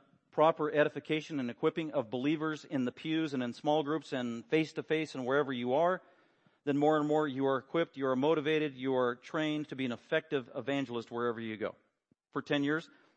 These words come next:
people have asked me here and there at different times, "So what's your evangelism program there at G B F?" "What? Tell me about your evangelism program." Uh, from day one, we did, we don't have an evangelism program.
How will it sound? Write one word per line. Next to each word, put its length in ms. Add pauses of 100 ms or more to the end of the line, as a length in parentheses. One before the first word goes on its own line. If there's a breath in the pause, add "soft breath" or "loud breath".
people 220
have 100
asked 240
me 160 (320 soft breath)
here 120
and 140
there 220 (400 soft breath)
at 100
different 260
times, 420
"So 280
what's 260
your 100
evangelism 540
program 560
there 160
at 80
G 140
B 140
F?" 140 (1000)
"What? 240
Tell 120
me 60
about 160
your 120
evangelism 460
program." 400 (520)
Uh, 240
from 160
day 100
one, 240 (140)
we 160
did, 120
we 80
don't 100
have 140
an 200
evangelism 480
program. 320